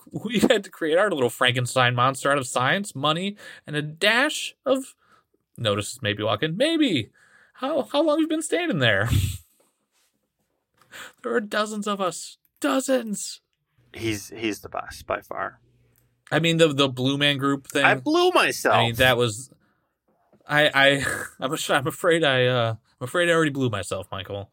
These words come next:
Speaker 1: Uh, that, the scene where Michael's like, "Oh, Dad's always had a, you know, a knack for hiding money in the walls." So he just takes a sledgehammer to the wall, and Tobias is in there, like, bluing himself. And he just pokes his head through the hole in the wall. And he's,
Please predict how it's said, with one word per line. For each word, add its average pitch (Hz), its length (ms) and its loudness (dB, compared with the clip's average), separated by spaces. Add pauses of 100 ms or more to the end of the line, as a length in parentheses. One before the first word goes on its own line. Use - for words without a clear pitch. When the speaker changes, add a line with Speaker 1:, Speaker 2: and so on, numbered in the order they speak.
(520)
Speaker 1:
Uh, - 100 -2
that, 139 280 4
the 151 260 4
scene 165 320 -2
where 139 120 0
Michael's 127 460 0
like, 113 380 -2
"Oh, 127 320 -2 (160)
Dad's 160 300 2
always 143 200 0
had 131 180 -2
a, 104 340 -2
you 113 80 -6
know, 101 320 -4 (240)
a 101 60 -12
knack 120 260 0
for 113 120 -4
hiding 113 280 -2
money 117 220 -4
in 107 80 -8
the 104 80 -4
walls." 107 600 -2 (300)
So - 140 -8
he 113 40 -2
just 113 140 -8
takes 120 180 0
a 113 80 -8
sledgehammer 113 560 -4
to 110 60 -4
the 107 60 -2
wall, 110 500 0 (340)
and 104 120 -14
Tobias 110 420 -2
is 110 100 -10
in 117 100 -6
there, 110 180 -4
like, 101 200 -6
bluing 113 360 -8
himself. 120 560 -4 (440)
And 117 80 -10
he 117 60 0
just 117 140 -4
pokes - 220 0
his 123 160 -4
head 113 180 -4
through 117 120 -6
the 107 120 -4
hole 110 180 -2
in 117 60 -4
the 123 60 -6
wall. 123 240 0
And 113 80 -10
he's, - 220 -14